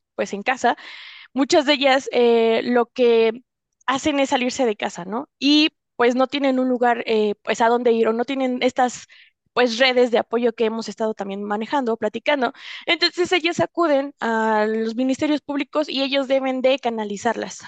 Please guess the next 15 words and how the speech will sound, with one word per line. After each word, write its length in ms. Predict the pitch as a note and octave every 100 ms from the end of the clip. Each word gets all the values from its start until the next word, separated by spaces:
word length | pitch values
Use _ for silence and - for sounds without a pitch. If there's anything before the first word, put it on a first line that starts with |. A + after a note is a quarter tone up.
| - -
a 220 | A3 A3
un, 340 | A#3 B3+ C4 B3+
a 80 | A#3
un 220 | B3 C4
espacio 480 | D4 - D#4 C4 - - - -
en 160 | B3 B3+
donde, 640 | A#3+ A#3+ A#3 A3+ A3+ A3+ -
pues, 160 | A#3
absolutamente 640 | A#3 - B3+ D4+ C#4 B3+ A#3+
nadie 280 | A3+ A#3
sabe 320 | A3 A#3+ A3+ G#3
dónde 240 | A3+ G#3
están, 300 | F#3+ G3 B3
solamente 500 | - A#3 A3+ A3 A3
los, 380 | G#3+ G3+ - -